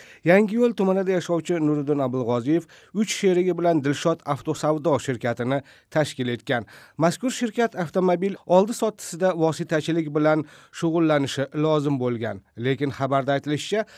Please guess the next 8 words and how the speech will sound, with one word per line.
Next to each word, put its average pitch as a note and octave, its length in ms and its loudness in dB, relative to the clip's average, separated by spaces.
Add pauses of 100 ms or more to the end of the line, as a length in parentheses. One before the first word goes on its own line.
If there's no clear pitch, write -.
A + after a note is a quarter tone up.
(180)
bu A3+ 100 2
faoliyat D#3+ 500 4
shunchaki D#3+ 380 -2
qog'ozda C3+ 480 0
mavjud A#2 480 -2
bo'lib, G#3+ 180 2 (300)
shirkat F#3 400 2
xo'jayinlari D3 720 0